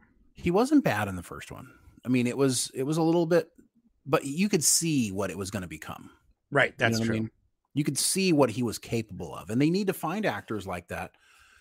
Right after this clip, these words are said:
Speaker 1: that aren't, you know, no offense to Timothy Chalamet. I know we make fun of him a lot, but we need somebody who's got a little, you know, we don't need, we need somebody who can, you know, bring a different element to that character that makes that character special.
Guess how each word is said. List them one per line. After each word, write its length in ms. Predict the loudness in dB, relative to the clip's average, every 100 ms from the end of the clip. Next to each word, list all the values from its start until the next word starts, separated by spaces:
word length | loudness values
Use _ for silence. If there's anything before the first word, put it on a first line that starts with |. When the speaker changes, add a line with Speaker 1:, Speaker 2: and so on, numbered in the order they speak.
| _
Speaker 1:
that 120 | 0 4
aren't, 280 | 4 2 -2 -18 -20 -20 -10
you 100 | -6
know, 140 | -2 -4
no 40 |
offense 300 | -2 -2 -4
to 80 | -6
Timothy 320 | -2 -2 -4
Chalamet. 560 | -4 -2 0 -2 -4 -6
I 40 |
know 120 | -4
we 100 | -4
make 160 | -4 -4
fun 160 | -4
of 80 | -2
him 80 | -4
a 80 | -6
lot, 280 | -8 -6 -6
but 180 | -4
we 100 | -2
need 220 | 0 0 0
somebody 400 | 0 2 2 0
who's 240 | -2 -2
got 240 | -2 0
a 40 | 0
little, 280 | -2 -4 -4
you 120 | -4
know, 280 | -4 -6 -12 _ -2
we 80 | 0
don't 180 | 2
need, 320 | 2 2 0 -6 _ _ _ _ -2
we 60 |
need 80 | 0
somebody 280 | 2 2 2
who 100 | 0
can, 320 | -2 -4 -4 -12 _ -20 -20 -20 -8
you 120 | -4
know, 260 | -4 -8 -12 -18 -20 _ -20
bring 420 | -4 2 4 4
a 40 | 2
different 300 | 0 -2 -2
element 340 | 0 0 0 -4
to 120 | -2
that 280 | 0 -2 -4
character 440 | -4 -4 -4 -6
that 120 | -6 -8
makes 200 | -10 -10
that 140 | -10
character 320 | -8 -10 -12
special. 360 | -14 -12 -12